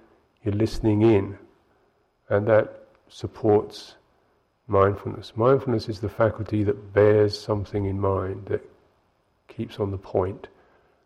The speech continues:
And vitakka is the faculty of applied thoughtfulness that just keeps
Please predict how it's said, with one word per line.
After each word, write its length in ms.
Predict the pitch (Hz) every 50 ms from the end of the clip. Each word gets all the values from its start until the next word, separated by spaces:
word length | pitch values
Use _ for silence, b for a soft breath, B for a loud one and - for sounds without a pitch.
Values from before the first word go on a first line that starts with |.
| b -
And 320 | 107 101 101 101 101 107 - - -
vitakka 600 | 107 - - - 110 - - - 123 110 107 - B B B B B B B B B B B _
is 60 | _
the 100 | - 101
faculty 840 | - - 117 107 101 - 113 107 - - 110 101 101 101 101 98 - - - - -
of 340 | - 95 95 95 95 - - - b b b b b b _
applied 680 | - - _ - - 110 107 104 104 104 101 101 98 - - - _ -
thoughtfulness 800 | _ - - - 131 127 - - - 107 95 90 90 90 - -
that 220 | - 117 - -
just 320 | - - 113 107 - - -
keeps 460 | - 113 113 113 - - - -